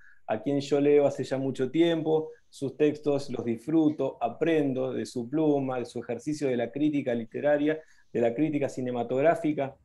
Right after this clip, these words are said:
Eh, no solo escribe regularmente y ha hecho incluso una tesis doctoral sobre Añé Bardá, sino que, le, eh, digamos, haciendo un ejercicio bardiano, como ella misma dice, ha mutado y ha devenido en libro. Lamentablemente acá, Ima,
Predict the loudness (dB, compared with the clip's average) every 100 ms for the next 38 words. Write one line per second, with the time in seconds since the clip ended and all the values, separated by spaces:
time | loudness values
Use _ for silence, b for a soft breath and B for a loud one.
0 | -20 -20 -20 -12 -2 0 2 0 -2 -4
1 | -2 0 2 2 2 4 2 2 0 0
2 | -2 0 -2 -2 0 0 0 -2 -4 -2
3 | -2 -2 -6 -6 -6 -6 -2 0 0 -2
4 | -8 -8 -2 0 2 0 -8 -8 -8 -10
5 | -6 -4 0 0 2 2 0 -4 -4 -4
6 | -6 -10 B B -8 -4 -2 -4 -6 -8
7 | -8 -4 -2 -2 -4 -8 -4 0 0 0
8 | -4 -4 -4 0 2 4 6 6 4 0
9 | 0 0 0 0 -2 -2 0 -2 -4 -6
10 | -2 -2 -2 -10 _ _ -12 -2 2 2
11 | 4 8 8 8 4 2 2 2 2 0
12 | 0 0 0 0 0 -2 -6 -10 -6 -2
13 | 2 2 2 2 2 0 -2 -2 -8 -4
14 | 0 0 -2